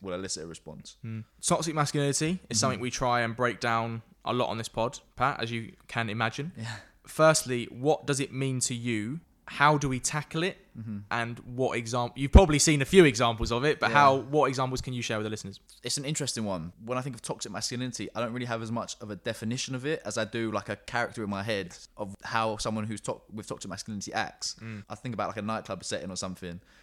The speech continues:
Speaker 1: where, you know, they're big, they're loud, they're getting really drunk and, you know, touching girls up when they walk on
Speaker 2: Mm.
Speaker 1: the dance floor, stuff like, I remember that one that people used to, like, touch girls on the dance floor when they, like, used to walk by them. And
Speaker 2: Well, it's
Speaker 1: that
Speaker 2: sexual assault.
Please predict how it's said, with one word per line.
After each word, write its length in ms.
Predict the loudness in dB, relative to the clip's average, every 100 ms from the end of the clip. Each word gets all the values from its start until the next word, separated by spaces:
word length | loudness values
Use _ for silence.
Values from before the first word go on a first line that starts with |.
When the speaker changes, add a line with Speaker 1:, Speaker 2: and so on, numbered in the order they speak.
| _
Speaker 1:
where, 240 | -2 0 0
you 80 |
know, 80 | 0
they're 140 | 0 -2
big, 340 | 0 0 0
they're 100 | 0
loud, 480 | 2 2 2 0 -2
they're 120 | -4
getting 220 | -4 -4
really 180 | -4 -4
drunk 420 | -2 -2 -2 -4
and, 500 | -4 -2 -2 -4 -8 -10 _
you 60 | -14
know, 100 | -12
touching 600 | -6 -6 -6 -8 -8 -10 _ -8
girls 200 | -6 -2
up 120 | -4
when 100 | -4
they 60 | -6
walk 160 | -6
on 80 | -6
Speaker 2:
Mm. 80 | -6
Speaker 1:
the 60 | -4
dance 160 | -6
floor, 100 | -8
stuff 180 | -6 -4
like, 120 | -2
I 20 |
remember 200 | -2 0
that 120 | -2 0
one 180 | -2 -2
that 180 | -6
people 180 | -10 -10
used 120 | -8
to, 40 | -4
like, 300 | -2 -4 -6
touch 240 | -8 -4
girls 200 | -2 -2
on 60 | -4
the 60 |
dance 260 | -4 -2 -4
floor 100 | -6
when 80 | -6
they, 120 | -4
like, 340 | -4 -6 -10 -20 -20
used 160 | -14 -10
to 60 | -8
walk 120 | -4
by 180 | -2 0
them. 240 | -2 -10 -14 -20 -6
And 80 | 2
Speaker 2:
Well, 100 | 4
it's 60 | 4
Speaker 1:
that 60 |
Speaker 2:
sexual 200 | 2 0
assault. 360 | -4 -4 -4